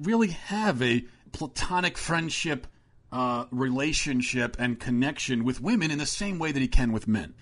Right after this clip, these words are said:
But when we tell them that he, that he's supposed to pursue that, and that he's, it's misogynistic and wrong and exclusionary for him to pursue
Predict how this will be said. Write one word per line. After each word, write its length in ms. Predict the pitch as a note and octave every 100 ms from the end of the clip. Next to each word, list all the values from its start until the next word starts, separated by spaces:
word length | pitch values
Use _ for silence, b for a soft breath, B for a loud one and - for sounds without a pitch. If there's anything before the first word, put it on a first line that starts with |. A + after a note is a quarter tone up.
| b
But 120 | D#3+
when 100 | F3+
we 100 | F#3+
tell 240 | F3+ - B3+
them 160 | C4
that 100 | G#3
he, 160 | F#3 F#3 D#3+ -
that 140 | E3 E3
he's 140 | D#3
supposed 520 | - D#3+ - F#3+ G#3
to 80 | F#3
pursue 560 | - C3+ - - C#4+ C4+
that, 400 | C3 G#2+ G#2 B2+ b b -
and 120 | C#3
that 100 | D3+
he's, 140 | D3+
it's 300 | C#3 E3 D#3
misogynistic 920 | D#3 - - F#3+ E3+ D#3 F3+ - E3 C#3+
and 160 | C3
wrong 280 | C#3 D#3 D#3+
and 100 | C3+
exclusionary 720 | - - E3 G#3 F3 C#3+ B2
for 100 | A2+
him 100 | C3
to 100 | B2+
pursue 680 | B2 B2+ - - E3+ D3+ C#3